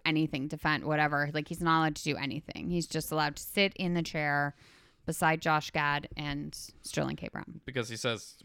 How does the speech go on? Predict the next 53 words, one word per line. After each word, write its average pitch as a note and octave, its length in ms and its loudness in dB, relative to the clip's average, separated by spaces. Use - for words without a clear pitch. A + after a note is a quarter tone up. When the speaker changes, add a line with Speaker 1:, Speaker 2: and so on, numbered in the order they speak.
Speaker 2:
"Well, A#2 160 0
Mister A2+ 260 0
Friedman, B2 460 0
you, G#2 440 -4
you A#2+ 200 -2
are G#2+ 160 2
a G#2+ 40 0
capable G#2 460 -4
lawyer, A#2+ 300 4
are G#2+ 120 2
you G2+ 160 -4
not?" A#2 380 2
And G#2+ 260 -8
he C#3 320 0
is C3 180 -2
trying D#3 360 4
his D3+ 200 -2
best A#2+ 300 0
to C3+ 60 -2
get G#2+ 140 0
out A2 180 4
of G#2 120 -6
it, G2+ 240 -2
and G#2+ 360 -4
he A#2 120 -8
just A#2+ 160 -2
can't, C#3+ 260 2
and G#2 100 -2
he G#2+ 120 -2
has G#2+ 300 0
to A2+ 120 -8
be A2 220 -2
the A2+ 160 -6
Speaker 1:
He F3 180 0
has E3 300 0
to F3+ 80 -6
be F3 100 -2
the F3+ 140 -4
lawyer. G3 340 -4
Speaker 2:
defendant. G#2 520 -8
Defender. G2+ 640 -10
Speaker 1:
Defendant. D#3+ 500 -14
Speaker 2:
Defen-, F3+ 120 -2
Speaker 1:
No. D3+ 180 -4
Speaker 2:
no, A2+ 180 -2
defendant G#2 480 -2
is G2+ 140 -6
Sterling G2+ 300 -6
K. G#2 120 -6
Brown. F3+ 200 0
Speaker 1:
Yeah, E3+ 200 2
that's D#3+ 220 -6
true. D#3+ 240 -8